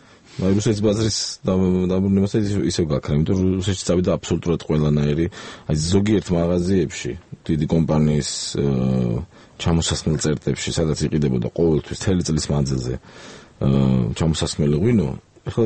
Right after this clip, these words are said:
სა-, მთელი წლის მანძილზე აღარ იყიდება უბრალოდ, იმიტომ რომ მთლიანად ის ჩამოსასხმელადაც რო ღვინო იყო, რაღაცა იაფფასიანი ღვინო, ხო? ეგრეთ წოდებული, მ, აა, მ, ხო, ნუ, ესე ვთქვათ, ჩამოსასხმელი ღვინო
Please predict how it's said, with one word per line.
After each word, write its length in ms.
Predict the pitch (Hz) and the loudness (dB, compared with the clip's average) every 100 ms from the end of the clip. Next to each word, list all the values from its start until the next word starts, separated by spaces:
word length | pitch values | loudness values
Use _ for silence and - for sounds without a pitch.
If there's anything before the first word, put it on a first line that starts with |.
| - | -2
სა-, 220 | - 90 | -6 -4
მთელი 160 | - 104 | 0 -2
წლის 160 | - - | -2 -2
მანძილზე 300 | 90 98 92 | 2 4 2
აღარ 220 | 80 82 | 2 0
იყიდება 380 | 76 73 62 50 | 0 -2 -2 -4
უბრალოდ, 300 | 57 58 60 | -4 -4 -2
იმიტომ 300 | 76 82 113 | 0 0 0
რომ 120 | 131 113 | 0 -2
მთლიანად 600 | - - 98 98 107 - - - _ - - | -4 -2 2 4 2 -2 -18 -20 _ -20 -14
ის 160 | - 107 | -4 0
ჩამოსასხმელადაც 920 | 104 95 92 92 - 98 92 87 87 | 2 2 2 -2 0 2 2 2 0
რო 180 | 95 87 | 0 0
ღვინო 320 | 80 85 85 82 69 | 2 2 2 0 -2
იყო, 200 | 67 62 | -2 -2
რაღაცა 400 | 64 64 65 - 65 | -2 -2 -2 -2 -2
იაფფასიანი 680 | 80 78 - - 85 76 76 | 0 -2 -2 -2 0 2 2
ღვინო, 240 | 67 55 | 0 -2
ხო? 180 | - 110 131 139 - - - | -2 0 0 0 -8 -20 -12
ეგრეთ 260 | - 76 73 | -4 -2 0
წოდებული, 520 | 76 76 71 69 67 65 | 2 2 2 2 2 0
მ, 80 | 55 - - - - _ | -2 -10 -20 -20 -20 _
აა, 800 | 71 67 62 65 64 64 64 62 62 65 | -2 0 2 2 2 2 2 0 -4 -8
მ, 680 | - 60 64 60 55 57 60 | -8 -2 0 0 0 -2 -2
ხო, 160 | - 127 | 0 2
ნუ, 120 | 117 | 2
ესე 180 | 98 90 | 2 0
ვთქვათ, 360 | 76 - - - | -4 -6 -8 -4
ჩამოსასხმელი 600 | 85 82 85 - 101 123 | -2 0 -2 0 2 2
ღვინო 280 | 90 73 | 2 0